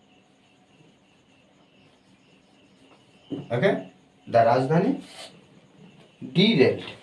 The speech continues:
লাইনচ্যুত হয়েছিল। দেখো, এভাবে কিন্তু আমাদের প্রত্যেকটা বাক্য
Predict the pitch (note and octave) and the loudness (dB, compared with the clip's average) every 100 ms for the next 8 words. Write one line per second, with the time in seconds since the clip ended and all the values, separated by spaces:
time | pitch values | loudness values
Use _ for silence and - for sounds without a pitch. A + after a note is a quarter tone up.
0 | _ _ _ - - - C3+ C#3 D3+ E3 | _ _ _ -20 -20 -10 0 4 4 4
1 | F#3 D#4+ - - - A2 G2 - G2+ - | 2 0 -2 -8 -6 -4 -4 -10 -12 -4
2 | A#2+ A#2 - - _ C3+ D#3+ E3+ E3+ F3+ | -4 -4 -10 -20 _ 2 6 6 4 0
3 | F#3+ E3 A3+ - - _ C#3+ C#3 C#3+ - | 0 2 0 -2 -12 _ -6 -4 -4 2
4 | C#3+ C#3+ | 2 2